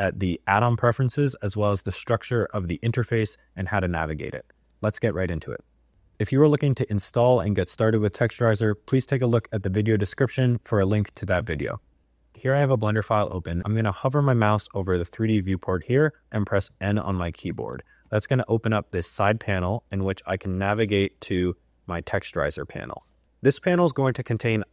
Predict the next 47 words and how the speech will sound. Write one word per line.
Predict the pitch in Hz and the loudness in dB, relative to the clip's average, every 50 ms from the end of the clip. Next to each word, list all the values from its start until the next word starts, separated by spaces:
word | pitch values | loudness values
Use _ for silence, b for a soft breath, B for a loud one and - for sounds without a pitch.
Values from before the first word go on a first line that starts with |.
| _ | _
all | - 104 117 127 139 | 4 6 6 6 6
of | 143 127 123 | 4 2 -2
the | 113 104 | -4 -6
parameters | - - 117 107 101 101 101 107 120 127 147 147 - - - _ - | -4 -2 0 0 2 2 2 2 2 2 2 2 0 -4 -12 _ -2
that | 107 98 90 85 | 0 0 0 2
we | 101 113 | 0 -2
can | 110 - 127 117 | -2 -2 -4 -4
control | 104 - 117 107 - - 107 95 98 98 101 95 | -4 -2 -4 -4 -4 0 0 2 4 4 4 2
for | - - 101 95 | 0 0 2 2
our | 87 - - | 2 2 0
image | 92 92 90 85 - | -2 -2 -2 -4 -4
generation. | - - 82 80 73 65 69 67 - - - - 78 - - _ b b b b b b b b b | -6 -6 -6 -4 -4 -6 -6 -8 -10 -10 -12 -12 -12 -12 -14 _ b b b b b b b b b
But | 107 101 107 | 0 0 2
in | 107 113 | 4 4
order | 127 143 147 147 | 4 6 4 4
to | - - - 120 113 107 101 - - | 2 2 0 0 2 2 2 0 0
actually | 107 107 107 - - 110 101 95 90 90 - _ _ _ _ _ _ _ _ | 0 0 0 0 -2 -4 -2 -2 -2 -4 -8 _ _ _ _ _ _ _ _
use | 104 92 104 123 131 123 | -2 2 2 4 2 2
Texturizer, | - - 127 107 95 - - 104 95 92 90 85 95 98 101 101 95 - - | 0 0 0 0 0 0 2 2 4 4 4 2 2 2 2 0 -2 -4 -2
what | 104 101 92 | -2 0 0
we | 95 101 | 2 2
need | 110 120 123 - | 2 2 0 0
to | 131 | -2
first | - - 123 117 - - | -2 -2 -2 -2 -2 -2
do | - 101 95 - | -2 -2 -2 -2
is | - 95 90 | -4 -8 -8
press | - - 107 92 92 - | -6 -4 -4 -4 -4 -6
Setup | - - - 113 104 107 101 - | -8 -4 0 2 2 2 0 0
File | - - 95 92 90 90 | -2 0 2 2 2 0
for | - - - 73 52 | 0 -2 -6 -6 -4
A | 82 87 80 | -2 -2 0
I. | 76 76 62 58 80 98 - b b b b b b b b | 0 0 0 -2 -4 -8 -12 b b b b b b b b
And | - - 101 98 95 95 | -6 -2 0 0 2 2
what | 95 101 98 | 2 2 2
that's | - 117 127 - | 2 2 2 2
gonna | - 156 156 151 | 2 2 2 4
do | 135 123 113 110 104 - | 4 4 4 4 4 2
is | 95 95 - | 0 -4 -4
create | - - - 104 98 95 - _ - | -4 -2 2 2 2 2 0 _ -6
two | - - 135 | -2 0 2
new | 143 147 143 120 | 4 4 4 4
workspaces | 107 98 90 - - - 101 92 - - 113 107 | 2 0 -2 -2 -2 -2 -2 -2 0 -2 -2 0
along | 104 95 92 90 90 87 | 0 0 0 0 0 -2
the | 87 82 | -2 -4
top | - - 95 95 101 - _ _ | -2 0 2 2 0 0 _ _
of | - 98 90 87 | -4 -4 -2 0
our | 90 87 85 80 85 | 2 2 2 2 0